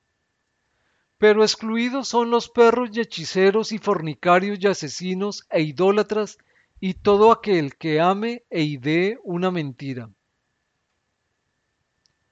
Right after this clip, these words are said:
No más mentira, porque Dios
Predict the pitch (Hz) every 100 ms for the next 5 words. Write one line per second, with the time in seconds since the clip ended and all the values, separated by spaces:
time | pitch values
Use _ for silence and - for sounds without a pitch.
0 | _ _ _ _ - 165 202 214 226 247
1 | 220 180 147 135 127 127 - _ _ _
2 | _ _ _ - 196 - 185 156 175 226
3 | 226 -